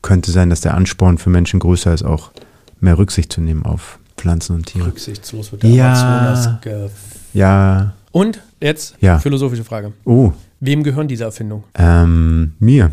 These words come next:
Speaker 2: Damit hätten wir auch diese Frage mit einer guten Nachricht beantwortet. Der eigentliche Nutznießer all
Speaker 1: Naja,
Speaker 2: dieser
Speaker 1: die Leute, die das umsetzen können, die in der Lage sind, pfiffig genug zu
Speaker 2: Mhm.
Speaker 1: sein. Also der, der, der Hai selbst hat ja nichts davon.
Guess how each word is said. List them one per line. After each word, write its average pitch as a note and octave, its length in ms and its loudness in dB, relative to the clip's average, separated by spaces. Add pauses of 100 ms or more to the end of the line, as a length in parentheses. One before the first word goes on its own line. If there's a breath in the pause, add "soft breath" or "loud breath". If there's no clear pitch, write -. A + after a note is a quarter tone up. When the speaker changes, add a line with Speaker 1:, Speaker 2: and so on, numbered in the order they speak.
Speaker 2:
Damit C3 240 0
hätten D3+ 180 2
wir D3+ 120 0
auch B2+ 60 -2
diese D#3+ 240 0
Frage C#3+ 280 0
mit C#3+ 140 0
einer C3+ 160 2
guten D#3+ 280 0
Nachricht D3 300 -2
beantwortet. C3+ 600 -4 (540 soft breath)
Der C3+ 140 -2
eigentliche E3 460 0
Nutznießer D3 680 -4
all B2 140 0
Speaker 1:
Naja, F#2 240 4
Speaker 2:
dieser G2 100 0
Speaker 1:
die G2 160 2
Leute, G2 260 2
die F#2 280 2 (200)
das E3 300 -4
umsetzen F#2+ 480 2
können, E2+ 180 0
die E2+ 60 2
in E2+ 60 4
der E2+ 80 2
Lage F2 260 2
sind, F#2 320 2 (680)
pfiffig G2+ 300 0
genug F#2+ 280 2
zu - 80 0
Speaker 2:
Mhm. F#2+ 40 4
Speaker 1:
sein. F#2 300 2
Also F2+ 160 2
der, E2+ 240 2
der, D#2+ 240 -2
der D#2 220 -2
Hai G2 180 4
selbst G2 340 2
hat F#2+ 80 0
ja G2+ 60 4
nichts F#2 180 2
davon. D#2+ 320 0